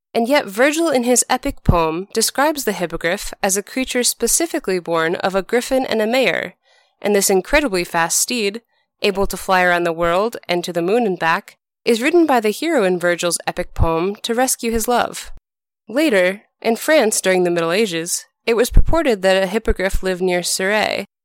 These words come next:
in the county of Roussillon in modern-day France. The hippogriff is occasionally depicted in heraldry,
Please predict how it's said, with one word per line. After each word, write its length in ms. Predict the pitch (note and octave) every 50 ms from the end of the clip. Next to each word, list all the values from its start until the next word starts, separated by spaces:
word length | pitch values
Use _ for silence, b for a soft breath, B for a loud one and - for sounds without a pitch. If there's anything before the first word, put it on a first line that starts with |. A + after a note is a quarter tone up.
| _ _
in 160 | - F3 G3+
the 80 | G3 F#3+
county 480 | - - C4+ C4+ C4+ C4+ - C4+ A#3+
of 160 | A3 G#3+ G3 F#3+
Roussillon 560 | A3 A#3 A3 - - F3+ E3+ E3 D#3+ D#3+ E3+
in 160 | - E3+ E3+
modern-day 480 | E3+ E3+ E3+ E3+ E3+ E3 E3 D#3+ D#3+ E3
France. 680 | - - G3+ F#3+ - - - - - - - - - - _ _ _ _ _ _ _ _ _ _ _
The 80 | - A#3
hippogriff 560 | C#4 F#4+ F#4+ - D4+ - G#3 G3 F#3+ - -
is 160 | - F#3+ F#3+
occasionally 460 | G#3 - - B3 B3+ B3 B3+ A#3+ A3+
depicted 440 | A3 G#3 G3 - - F#3 - F#3+ F3+
in 100 | F3 E3
heraldry, 680 | E3 - G#3+ G#3 F#3+ E3+ - E3+ - - - - F#3+